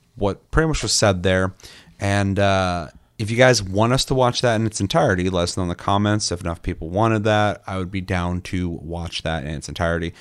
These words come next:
But I'm gonna go through pretty much what was the main things they said in that interview, and we're gonna watch the new gameplay. That's what this video is. It's five minutes of just the gameplay they showed during that interview. But to fill people in, or just to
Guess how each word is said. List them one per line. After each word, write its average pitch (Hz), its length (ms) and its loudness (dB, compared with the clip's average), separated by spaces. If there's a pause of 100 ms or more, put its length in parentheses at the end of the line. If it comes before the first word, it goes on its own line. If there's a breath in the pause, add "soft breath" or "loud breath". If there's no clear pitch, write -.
(280 loud breath)
But 127 100 4
I'm 147 80 4
gonna 151 140 2
go 139 140 4
through 123 480 4
pretty 208 180 0
much 147 220 -2
what 98 240 0
was 92 380 -4 (340)
the 104 100 0
main 104 280 4
things 95 220 0
they 95 120 -2
said 92 280 0
in 98 120 2
that 104 180 0
interview, 117 400 2 (320 loud breath)
and 95 100 0
we're 107 60 6
gonna 107 100 4
watch 101 220 4
the - 80 -4
new 95 160 0
gameplay. 71 560 -8 (320 loud breath)
That's 95 140 -4
what 92 80 -4
this 101 140 0
video 104 260 4
is. 101 180 2
It's 92 140 -8
five 98 260 4
minutes 95 300 0
of 92 100 -8
just - 300 -4
the 92 60 -8
gameplay 92 380 2
they 90 120 0
showed 90 300 0
during 90 180 0
that 78 120 -4
interview. 117 460 2 (460 loud breath)
But 113 600 4
to 104 120 -2
fill 110 180 2
people 98 400 0
in, 95 340 0
or 92 480 -2
just - 320 -6
to 90 500 -2